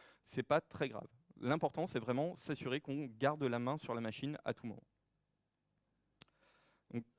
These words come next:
on a, euh, dégagé trois grands axes. On veut, un, uniformiser le parc, parce que le coup de machin installe tel truc à tel endroit,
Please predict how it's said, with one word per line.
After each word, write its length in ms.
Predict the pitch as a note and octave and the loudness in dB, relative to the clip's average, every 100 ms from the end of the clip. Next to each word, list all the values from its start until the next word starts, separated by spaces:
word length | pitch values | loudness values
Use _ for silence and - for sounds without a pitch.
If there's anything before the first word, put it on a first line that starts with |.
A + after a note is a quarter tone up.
| _ - | _ -2
on 160 | D3 E3 | 2 6
a, 240 | F3+ F3+ | 6 6
euh, 200 | B2 A2+ | 4 0
dégagé 420 | A2+ C3 C#3+ C#3 | 2 4 4 2
trois 200 | - - | 2 4
grands 220 | D3 C#3+ | 6 4
axes. 320 | D3+ A#3+ - A#2+ G#2+ _ - | 0 -2 -4 -8 -8 _ 0
On 80 | D3 | 4
veut, 260 | D3+ D3+ - | 6 4 2
un, 180 | G3+ G#3 - | 0 0 0
uniformiser 540 | C3 C#3 - C#3 C3 C3 | 0 0 2 2 4 2
le 80 | |
parc, 340 | B2 F#3+ - - - | 4 4 2 -16 -4
parce 140 | A#2+ | -4
que 320 | - C#3+ D3 A#2+ | 0 2 2 2
le 120 | A2+ | 0
coup 180 | - D#3 | -2 0
de 240 | A#2+ A2+ | 2 2
machin 320 | A#2 C#3 E3 | 2 2 2
installe 300 | D3+ - C#3+ | -2 2 0
tel 160 | C#3+ C3+ | 0 -2
truc 180 | E3 - | -2 -4
à 60 | |
tel 160 | - B2 | -2 0
endroit, 420 | B2 C#3 D3+ D#3 | 0 2 0 0